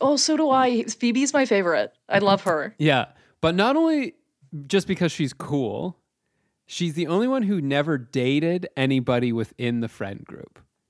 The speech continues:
Speaker 2: Uh,
Speaker 1: Oh, so true.
Speaker 2: she's, I think, I, again, I'm getting the ages mixed up. I think she's, like, one of the older ones, right? Like, she's older
Speaker 1: She's,
Speaker 2: than
Speaker 1: she's one year older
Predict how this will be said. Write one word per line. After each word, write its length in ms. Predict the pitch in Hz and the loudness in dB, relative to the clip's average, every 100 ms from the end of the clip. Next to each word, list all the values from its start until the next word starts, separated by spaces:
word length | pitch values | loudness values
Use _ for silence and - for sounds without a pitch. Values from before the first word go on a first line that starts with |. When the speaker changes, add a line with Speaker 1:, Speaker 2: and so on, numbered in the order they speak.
| _ _ _ _ _ _ _ _ _ | _ _ _ _ _ _ _ _ _
Speaker 2:
Uh, 680 | 123 123 123 123 120 117 117 | -2 0 2 2 2 0 -2
Speaker 1:
Oh, 140 | 269 233 | -4 -2
so 200 | 233 220 | 0 0
true. 680 | - 233 302 277 175 170 175 | 0 0 2 2 4 2 -2
Speaker 2:
she's, 960 | - - 170 170 175 170 170 165 - - _ _ _ _ _ _ _ _ _ _ _ _ _ _ - | -6 -4 0 2 2 2 0 -2 -8 -16 _ _ _ _ _ _ _ _ _ _ _ _ _ _ -4
I 100 | - | 0
think, 260 | 254 - - - - | 0 -2 -8 -12 -14
I, 140 | - - - | -14 -14 -2
again, 320 | 156 151 135 | 0 2 2
I'm 200 | 127 127 | 2 -2
getting 220 | - 160 156 | 0 2 2
the 100 | 127 | 0
ages 280 | 127 120 | -2 -2
mixed 280 | 117 110 - | -4 -6 -6
up. 80 | 107 | -6
I 80 | 135 | -2
think 180 | 285 - | -2 -2
she's, 260 | 269 220 | -4 -2
like, 200 | 185 139 _ - | -2 -2 _ -6
one 200 | 131 135 | -2 0
of 60 | |
the 140 | 123 117 | -2 -4
older 340 | 117 120 110 | -4 -2 -4
ones, 400 | 101 90 107 117 | -4 -8 -10 -10
right? 260 | 107 131 - | -8 -8 -8
Like, 80 | 120 | -10
she's 220 | - 131 139 | -6 -6 -2
older 240 | 156 165 | 0 2
Speaker 1:
She's, 300 | 147 247 165 | 2 4 2
Speaker 2:
than 100 | 117 _ _ _ - | -2 _ _ _ -4
Speaker 1:
she's 240 | - 226 | 0 2
one 240 | 220 226 233 | 4 4 4
year 160 | 226 | 4
older 680 | 185 185 180 170 170 165 - | 4 2 2 2 2 -2 -6